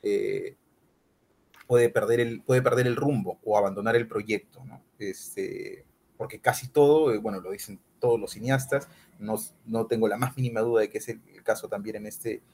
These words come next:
Eh, en esta película, este, casi todo en el cine tiene que ver con fracaso, ¿no?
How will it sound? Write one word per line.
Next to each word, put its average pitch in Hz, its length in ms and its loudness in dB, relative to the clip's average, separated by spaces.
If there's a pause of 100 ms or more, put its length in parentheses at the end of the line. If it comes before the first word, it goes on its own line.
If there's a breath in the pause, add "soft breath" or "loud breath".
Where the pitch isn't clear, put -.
(500 soft breath)
Eh, 98 380 -6
en 104 160 -6
esta 117 200 -4
película, 127 500 -2
este, - 480 -6
casi 131 260 -2
todo 147 180 10
en 135 80 6
el 110 140 0
cine 143 260 -2
tiene 127 180 -2
que 107 120 4
ver 117 120 8
con 120 160 -4
fracaso, - 600 0
¿no? 131 100 -16